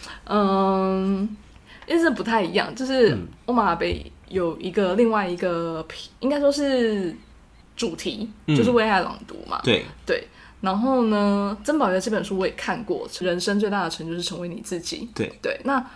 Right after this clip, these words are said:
Speaker 1: 书我看完了，其实我在看文字的当下，其实是，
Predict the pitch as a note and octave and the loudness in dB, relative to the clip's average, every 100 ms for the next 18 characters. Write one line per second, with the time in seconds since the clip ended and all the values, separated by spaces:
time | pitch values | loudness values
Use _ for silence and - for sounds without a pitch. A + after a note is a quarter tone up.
0 | - - - E4+ F4+ G#3+ - C4 - - | -20 -12 0 2 4 2 2 0 0 -4
1 | G#2+ - - G#3+ C4 G#3 B3+ - E4 G#3 | -4 -6 -4 0 0 0 -2 -2 0 2
2 | E3 G#3 E3+ E3+ F#3 F3 - - F#3 G3 | 0 -2 -4 -4 -8 -8 -8 -6 -4 -4
3 | A#3+ A3+ G3+ F3+ | -2 -2 0 0